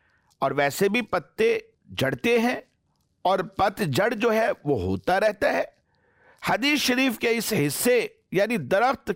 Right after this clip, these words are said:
کی دو شاخیں پکڑ کر انہیں ہلایا، اس کے تحت حضرت مفتی صاحب نے لکھا کہ غالباً یہ درخت کوئی جنگل کا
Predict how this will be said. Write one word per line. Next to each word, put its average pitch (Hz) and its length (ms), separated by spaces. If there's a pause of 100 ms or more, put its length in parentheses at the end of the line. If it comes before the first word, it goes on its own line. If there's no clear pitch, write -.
کی 247 220
دو 202 500
شاخیں 202 720 (380)
پکڑ 254 400 (120)
کر 220 160 (100)
انہیں 175 600
ہلایا، 147 540 (580)
اس 285 240
کے 262 160
تحت 233 340 (800)
حضرت 233 360
مفتی 214 300
صاحب 185 260
نے 160 80
لکھا 170 400 (360)
کہ 202 120 (100)
غالباً 170 520 (160)
یہ 202 160
درخت 170 440
کوئی 214 200
جنگل 156 640 (100)
کا 170 340